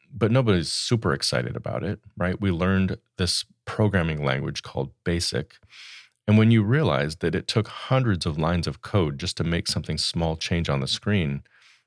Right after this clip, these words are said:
I think most of us were out, right? It was just another long, boring class that we had to endure. But then look how far we've come since then, right? Fast forward to today,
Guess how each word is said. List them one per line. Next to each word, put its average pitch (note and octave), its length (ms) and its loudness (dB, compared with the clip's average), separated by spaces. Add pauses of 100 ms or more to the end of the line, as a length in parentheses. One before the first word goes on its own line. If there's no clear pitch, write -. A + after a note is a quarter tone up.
(200)
I F2 60 -4
think B2 260 -2
most F2+ 300 0
of C#2 60 -2
us - 180 -8
were - 200 -10
out, D2+ 240 -4 (100)
right? - 340 -6
It - 40 -4
was F2 120 -4
just - 200 -4
another F2 300 0
long, D2+ 520 0
boring D2 360 -4
class E2 540 -2
that - 100 -8
we F#2 120 -2
had - 200 -6
to D#2 100 -6
endure. D#2+ 540 -4 (1500)
But A#2+ 180 2
then G#2+ 360 6
look G#2+ 140 2
how A#2 160 4
far E2+ 220 0
we've E2 180 -2
come D2+ 200 -2
since - 280 -6
then, C2+ 440 -4
right? D#2+ 240 -2
Fast F#2 320 0
forward F2+ 380 0
to - 100 -6
today, F2+ 560 0